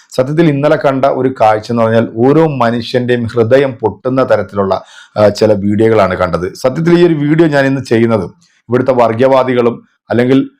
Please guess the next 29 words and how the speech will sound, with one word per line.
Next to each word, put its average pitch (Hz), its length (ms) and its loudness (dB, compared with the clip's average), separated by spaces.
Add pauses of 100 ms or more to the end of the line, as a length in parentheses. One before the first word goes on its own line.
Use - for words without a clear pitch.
(260)
ആ, 107 340 4
ഇത്തരത്തിലൊരു 143 520 0
ദുരന്തം 156 480 2
ഉണ്ടാകുമ്പോഴത്തേക്ക് 135 640 0
ആ 117 200 4
ദുരന്ത 135 420 0
മുഖത്ത്, 139 520 0 (340)
ആ, 113 80 2
ചില 131 220 0
തെമ്മാടിത്തങ്ങളായിട്ട് 151 1040 0
വരുന്ന 127 280 0
ചില 120 260 2 (140)
പരമനാറികളുണ്ട്. 117 880 0 (340)
അവിടെ 123 180 2
ജാതിയോ 123 540 2
മതമോ 113 600 0 (120)
ഒന്നും 208 300 2
ഒരു 180 100 2
പ്രശ്നമല്ല. 120 420 0
യവനാണെങ്കിലും 139 840 0 (200)
അവനെയൊക്കെ 131 520 0 (300)
പിടിച്ച് 131 400 -2
തുറുങ്കിലടയ്ക്കണം, 127 800 0
എന്ന് 120 120 -8
പുറത്തു 120 420 0
വിടാൻ 151 300 2
പോലും 139 200 0
പാടില്ല. 113 340 0 (100)
പ്രസ്താവനകൾ, 143 560 0